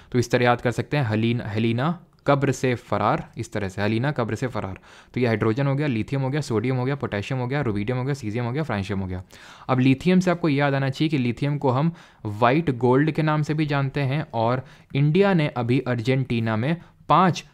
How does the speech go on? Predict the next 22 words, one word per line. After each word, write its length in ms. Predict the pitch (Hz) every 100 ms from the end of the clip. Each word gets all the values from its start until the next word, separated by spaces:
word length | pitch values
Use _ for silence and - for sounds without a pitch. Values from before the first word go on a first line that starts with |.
| -
जो 440 | 107 120 123 123 -
लिथियम 380 | 110 113 131 127
के 120 | 127
ब्लॉक्स 360 | 110 107 104 139
हैं 80 |
उनको 640 | 151 123 110 - - 131 131
एक 120 | 113
तरह 160 | 113 107
से 180 | - 170
ऑथराइज 440 | 120 110 117 113
किया 140 | 123
है, 60 | 120
फिर 160 | 117 87
उनको 320 | 110 110 120
एक 80 | -
तरह 180 | 110
से, 160 | 107 175
अ, 80 | 185 - - - _ _ _ 110 104 101
अपने 280 | 113 156 180
उसमें 280 | 151 131 120
लिया 220 | 113 113
है 260 | 110 139